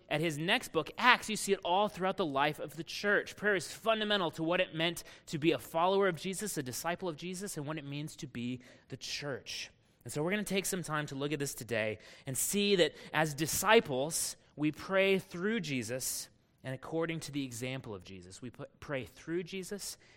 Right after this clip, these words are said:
and according to the example of Jesus. So turn with me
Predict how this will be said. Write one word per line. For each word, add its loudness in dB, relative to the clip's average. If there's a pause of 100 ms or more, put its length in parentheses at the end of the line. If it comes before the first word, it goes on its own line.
(100)
and -6
according -6
to -12
the -4
example -6
of -10
Jesus. -14
So -8
turn -2
with -2
me 2